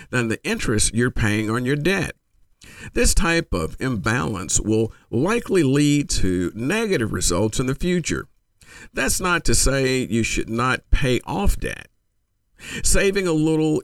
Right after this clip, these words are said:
each month is great as a start, but you should work to eliminate debt so that your savings have more impact on your future.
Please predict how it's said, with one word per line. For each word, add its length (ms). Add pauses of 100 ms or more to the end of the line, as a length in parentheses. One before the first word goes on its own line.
each 260
month 460 (560)
is 400
great 760 (640)
as 160
a 80
start, 500 (520)
but 220 (160)
you 200
should 320
work 260
to 160
eliminate 720
debt 280
so 260
that 240
your 140
savings 840 (180)
have 220
more 480
impact 600 (500)
on 300
your 200
future. 640